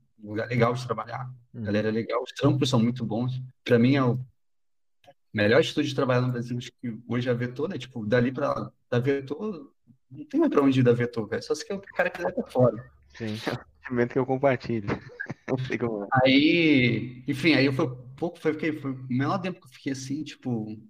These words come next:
Speaker 1: sem, sem fixo, sem realmente fixo, né? Tipo, mas eu mantenho sempre o fixo em um, em um trabalho, uma renda, uma segunda renda, uma renda extra que seriam os freelas.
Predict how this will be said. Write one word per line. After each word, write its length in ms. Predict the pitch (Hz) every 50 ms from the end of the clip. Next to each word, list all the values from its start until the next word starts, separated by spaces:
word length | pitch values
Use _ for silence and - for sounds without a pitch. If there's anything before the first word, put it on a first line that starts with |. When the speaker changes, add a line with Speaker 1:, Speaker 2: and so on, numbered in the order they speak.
| _ _
Speaker 1:
sem, 680 | - - - - - - - - 123 120 120 120 107 -
sem 260 | - - 127 123 127
fixo, 480 | 127 - - - 151 151 - - - 127
sem 180 | - 131 117
realmente 580 | 113 127 123 117 120 120 117 117 123 135 131 -
fixo, 360 | - - 143 131 - - 135
né? 160 | 120 117 127 - - -
Tipo, 300 | - - _ - 131 127 127 - - - - - - _ _ -
mas 240 | 143 135 120 127
eu 160 | 135 147 175 196 185
mantenho 320 | 185 170 131 160 160 165
sempre 220 | 165 - 160 - 165
o 40 |
fixo 360 | 160 - - 151 - - - 156
em 100 | 147 143
um, 220 | 143 139 123 - 120
em 60 | 135 135 135 135 127 120 117
um 100 | 120 -
trabalho, 340 | - - 120 117 123 123 127
uma 120 | 127 127
renda, 260 | 123 - - 131 131 123
uma 200 | 117 120 120 117
segunda 300 | - - 123 120 127 135
renda, 240 | 131 123 107 104 104
uma 120 | 104 104 107
renda 200 | 113 110 110 107
extra 200 | 110 110 - 107
que 60 | -
seriam 220 | - 120 110 120
os 80 | 131 127
freelas. 440 | 127 120 120 104 101 101 - -